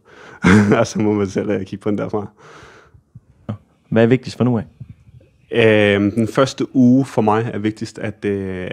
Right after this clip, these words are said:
Speaker 1: vi egentlig holder alle skadesfri. Og det er, fordi det er tilvænning til fodboldtræning igen. Øh, det har været en lang, lang, øh, offseason med, med seks ugers ferie. Så derfor så skal de vende sig til at lave fodboldbevægelser, spark til bolden, lave, øh, de her lidt eksplosive, øh, retningsskift.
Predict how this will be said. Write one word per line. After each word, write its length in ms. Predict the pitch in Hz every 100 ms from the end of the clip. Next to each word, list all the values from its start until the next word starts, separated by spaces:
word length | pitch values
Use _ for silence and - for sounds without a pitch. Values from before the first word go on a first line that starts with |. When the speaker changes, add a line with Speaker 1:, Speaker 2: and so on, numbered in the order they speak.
| - -
Speaker 1:
vi 200 | 101 101
egentlig 220 | 110 107
holder 180 | 110 104
alle 160 | 98
skadesfri. 440 | - 98 101 - 101 - _ _ _ _ -
Og 220 | 107 -
det 160 | 104
er, 260 | 104 104 101
fordi 200 | - 107
det 120 | 107
er 40 | 104
tilvænning 440 | - 107 117 107
til 100 | 110
fodboldtræning 640 | 107 107 120 - 98 95
igen. 200 | 92 123 - -
Øh, 380 | 107 98 98 95
det 80 | -
har 80 | 101
været 180 | 101 92
en 140 | 90
lang, 260 | 101 104 101
lang, 260 | 95 - -
øh, 260 | 98 92 90
offseason 500 | 104 98 104 95 101
med, 180 | 92 -
med 80 | 98
seks 240 | 104 -
ugers 200 | 101 87
ferie. 200 | - - 127 - - - - - -
Så 120 | -
derfor 300 | 101 101 -
så 120 | 101 104
skal 180 | 107
de 80 | 98
vende 160 | 98 104
sig 140 | 101
til 100 | -
at 100 | 98
lave 240 | 98 92 87
fodboldbevægelser, 540 | 113 120 107 95 92
spark 320 | - 90 101
til 80 | 113
bolden, 420 | - 95 - 104
lave, 400 | 95 98 104 101
øh, 240 | 95 90 87
de 60 | 104
her 60 |
lidt 180 | 95 98
eksplosive, 800 | 104 - 113 113 101 92 90 90
øh, 60 | 92
retningsskift. 800 | 104 - 123 - 123 - -